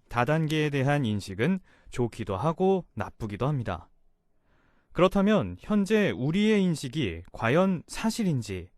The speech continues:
아니면 오해인지 알아볼 필요가 있겠죠? 그럼 지금부터 네트워크 마케팅의 진실에 대해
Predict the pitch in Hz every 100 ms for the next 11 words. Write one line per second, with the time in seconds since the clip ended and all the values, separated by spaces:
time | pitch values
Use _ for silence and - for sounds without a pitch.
0 | _ - 104 101 127 160 - - 123 135
1 | 165 143 101 95 139 165 - 95 104 120
2 | 160 175 - 117 98 92 - 113 104 92
3 | - 151 175 _ _ _ _ _ _ _
4 | _ _ - 175 185 160 165 151 - 113
5 | 92 131 _ _ 120 147 202 185 202 180
6 | 180 - 165 180 90 - - 170 175 196
7 | 165 123 95 131